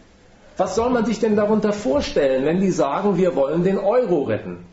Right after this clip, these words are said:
Was wollen die denn damit? Warum ist ihnen dieser verdammte Euro so wichtig?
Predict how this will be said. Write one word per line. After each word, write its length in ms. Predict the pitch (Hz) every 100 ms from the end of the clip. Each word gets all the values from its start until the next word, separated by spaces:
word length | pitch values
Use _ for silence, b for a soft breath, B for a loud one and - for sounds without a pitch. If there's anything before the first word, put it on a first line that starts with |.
| -
Was 200 | 170 170
wollen 220 | 214 277 233
die 100 | 160
denn 180 | 123
damit? 400 | 110 101 92 - - - _ - - - - - -
Warum 440 | - 247 233 240
ist 240 | 240 - -
ihnen 340 | 214 220 208
dieser 260 | 160 165 190
verdammte 540 | 196 156 143 151 185
Euro 360 | 151 262 175 135
so 220 | 117 104
wichtig? 340 | 98 - 85